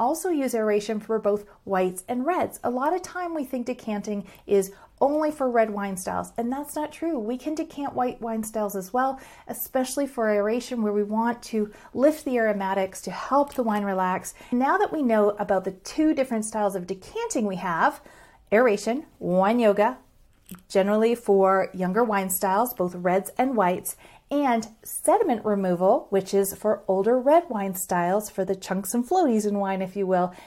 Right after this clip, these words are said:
And we want to take those out, not 'cause they hurt you or they taste bad, but because of the texture. It's really about just your experience in the glass. There's also a clue in regards to the bottle style. Predominantly grapes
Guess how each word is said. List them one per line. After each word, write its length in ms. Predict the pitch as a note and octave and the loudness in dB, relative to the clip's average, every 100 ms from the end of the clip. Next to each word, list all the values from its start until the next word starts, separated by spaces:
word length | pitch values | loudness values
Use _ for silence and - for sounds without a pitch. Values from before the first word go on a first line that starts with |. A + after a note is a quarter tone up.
| - | -12
And 120 | F3+ F3+ | -4 -2
we 80 | |
want 200 | F3 F3+ | 0 -2
to 160 | G3+ G#3 | -4 -4
take 160 | A3+ A#3+ | -4 0
those 200 | C4 C4 | 2 4
out, 320 | D#4+ A3 - | 4 4 0
not 220 | F3 F3 | -6 -4
'cause 220 | - A3 | -4 0
they 120 | C4 | 2
hurt 360 | C4 - C4+ - | 2 -2 -4 -2
you 80 | C4+ | 0
or 60 | |
they 140 | C#4 C4+ | 0 -2
taste 380 | - D#4 D4+ - | -4 -4 -4 -2
bad, 260 | G#3 F#3+ F#3+ - - | -2 -2 -6 -20 -10
but 140 | G3+ | -6
because 380 | G#3 G#3 F3+ F#3 | -6 -4 -2 -2
of 120 | F#3+ | -2
the 120 | G#3+ | -4
texture. 500 | G#3 G3+ F#3+ - E3 | -2 -6 -8 -10 -10
It's 260 | - G3 - - | -8 -8 -10 -12
really 480 | G3 G#3+ A3 A3+ A3+ | -4 4 6 6 4
about 420 | G#3+ F#3 F3 - - - | 2 0 0 -2 -12 -14
just 200 | - F3+ | -12 -4
your 120 | F#3 | -2
experience 760 | F3 - - F#3+ F#3 F#3+ F#3+ - | -2 -4 -8 -2 0 -2 -4 -6
in 60 | |
the 80 | F#3 | -6
glass. 440 | F#3 F3+ E3+ - - - - - | 0 0 0 -4 -12 -18 -18 -2
There's 200 | C#4+ C#4 | -2 0
also 420 | C4 F#4 - G4 | -2 -4 0 0
a 80 | F#4+ | -2
clue 400 | - A3 G#3+ - | 0 2 2 2
in 140 | G#3 | -2
regards 400 | G3+ E3+ E3+ F3 | -2 0 0 -4
to 160 | - B3 | -8 -6
the 80 | C4 | -6
bottle 440 | - C4+ F4 D4+ | -6 -6 -2 -2
style. 600 | - - F#3+ F3+ - - - - | -4 -6 -4 -4 -6 -10 -20 -20
Predominantly 640 | - A#3 B3 B3+ D#4 - F4 | -12 -2 2 2 0 0 0
grapes 480 | F4 A3+ F#3+ F#3+ | 2 2 2 0